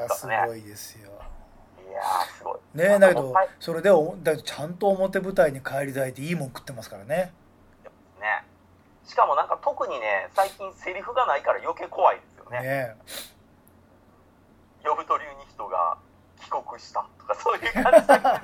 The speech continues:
Speaker 1: 出てくるんですけどね。
Speaker 2: <laughs> ヤンはね、富山さん亡くなってるからセリフがないのはわかるんですけどね。
Speaker 1: あ、亡くなってないですよね。<laughs> 特にね、声優さんがね。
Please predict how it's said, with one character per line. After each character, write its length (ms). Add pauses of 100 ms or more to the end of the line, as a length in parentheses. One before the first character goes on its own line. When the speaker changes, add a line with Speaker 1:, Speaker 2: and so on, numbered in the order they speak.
Speaker 1:
出 80
て 60
く 60
る 100
ん 20
で 120
す 60
け 80
ど 60
ね。 200 (180)
Speaker 2:
<laughs> 180
ヤ 200
ン 80
は 140
ね、 160
富 180
山 160
さ 100
ん 40
亡 100
く 60
な 80
っ 40
て 100
る 60
か 80
ら 100
セ 140
リ 60
フ 60
が 80
な 80
い 60
の 80
は 60
わ 100
か 140
る 60
ん 20
で 60
す 60
け 80
ど 60
ね。 220 (420)
Speaker 1:
あ、 120 (640)
亡 100
く 120
な 100
っ 80
て 160
な 140
い 60
で 160
す 60
よ 80
ね。 60 (400)
<laughs> 380
特 240
に 60 (160)
ね、 200 (140)
声 100
優 160
さ 100
ん 60
が 100
ね。 200